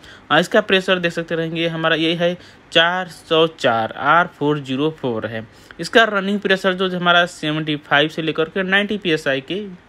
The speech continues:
नियर में रहेगा। डिस्चार्ज प्रेशर का देख सकते रहेंगे इसका भी हमारा टू सेवेंटी फ़ाइव से थ्री हंड्रेड पीएसआई तक रहेगा।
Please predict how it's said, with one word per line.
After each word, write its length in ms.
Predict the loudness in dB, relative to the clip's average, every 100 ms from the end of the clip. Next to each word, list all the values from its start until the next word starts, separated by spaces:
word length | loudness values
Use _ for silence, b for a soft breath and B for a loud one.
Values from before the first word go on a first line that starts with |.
| -6
नियर 220 | -4 -2
में 140 | -4
रहेगा। 420 | 0 2 2 0 -4 -8 B B B -4
डिस्चार्ज 380 | -4 2 2 4
प्रेशर 360 | -2 2 0
का 200 | 2 2
देख 160 | 2 -2
सकते 260 | -4 -6
रहेंगे 240 | -6 -4 -6
इसका 340 | -8 -2 -2
भी 160 | 0 -2
हमारा 340 | 0 0 0
टू 180 | -2 -4
सेवेंटी 360 | -6 -6 -4 -6
फ़ाइव 240 | 0 -2
से 160 | -2 -8
थ्री 540 | -6 -6 -2 -2 -4 B B B -4
हंड्रेड 280 | 0 0 2
पीएसआई 380 | 0 2 2 0
तक 220 | 0 -2
रहेगा। 460 | 0 0 2 0 -4